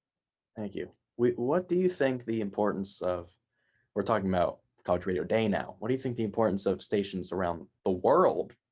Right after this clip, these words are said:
coming together for World College Radio Day is? Like, how does that unity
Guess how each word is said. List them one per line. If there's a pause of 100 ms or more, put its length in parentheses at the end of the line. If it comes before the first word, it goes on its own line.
coming
together (420)
for
World
College
Radio
Day
is?
Like,
how
does
that
unity